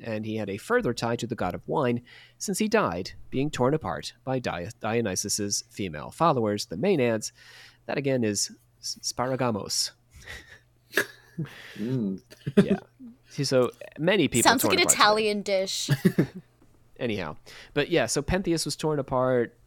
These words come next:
Speaker 1: Dionysus was torn apart, now
Speaker 2: <laughs>
Speaker 1: Orpheus has been torn apart.
Speaker 2: Everyone's getting torn apart now. <laughs>
Speaker 1: Uh, it's a central component of the Dionysian rites, or at least the mythology.
Speaker 2: Yeah.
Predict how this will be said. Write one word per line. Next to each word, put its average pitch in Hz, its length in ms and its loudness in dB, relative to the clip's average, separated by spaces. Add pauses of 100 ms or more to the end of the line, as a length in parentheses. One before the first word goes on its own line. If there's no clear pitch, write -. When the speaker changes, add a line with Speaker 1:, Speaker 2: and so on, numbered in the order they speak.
(120)
Speaker 1:
Dionysus 151 560 0
was 139 100 0
torn 135 280 4
apart, 117 580 -2 (960)
now 120 460 2
Speaker 2:
<laughs> - 100 -6
Speaker 1:
Orpheus 165 380 2
has 147 100 -2
been 139 140 0
torn 135 240 0
apart. 113 480 0
Speaker 2:
Everyone's 101 500 4
getting 92 240 -2
torn 90 240 -2
apart 87 420 2
now. 90 420 2
<laughs> - 40 -2 (520)
Speaker 1:
Uh, 127 260 -12
it's 147 160 -2
a 151 40 2
central 202 360 -2
component 139 500 0
of 104 120 -2
the 113 80 -2
Dionysian 110 640 -2
rites, 98 320 -4
or 101 60 -2
at - 80 -8
least 131 200 -4
the 117 80 -4
mythology. 107 640 -6 (280)
Speaker 2:
Yeah. 95 240 -4